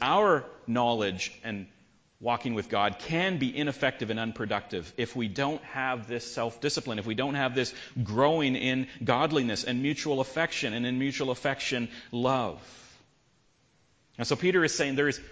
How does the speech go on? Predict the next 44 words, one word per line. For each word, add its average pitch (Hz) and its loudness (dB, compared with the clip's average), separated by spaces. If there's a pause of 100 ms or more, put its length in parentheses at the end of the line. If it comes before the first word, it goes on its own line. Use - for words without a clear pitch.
(160)
work 156 6
that 180 0
you 156 6
add 139 4
to 139 -2
your 123 2
faith. 175 2
There 131 4
is 127 2
something 175 0
that 143 2
you 135 4
are 127 4
doing. 147 2 (220)
And 135 2 (240)
if 131 2
you're 139 2
not 185 2 (320)
serving 175 2
other, 165 4
if 123 -4
you're 147 0
not 180 4 (180)
self-disciplined 156 0
and 123 -2
self-discipled, 143 0
and 120 2
if - -8
you're 139 -2
not 156 0
others-focused, 143 2
and 139 2
if 135 0
you're 147 -4
not 135 2
growing 160 2 (200)
in 127 0 (280)
godliness 151 4
and 131 0
mutual 156 2
affection 147 2
and 135 0
in 123 -2
love 120 2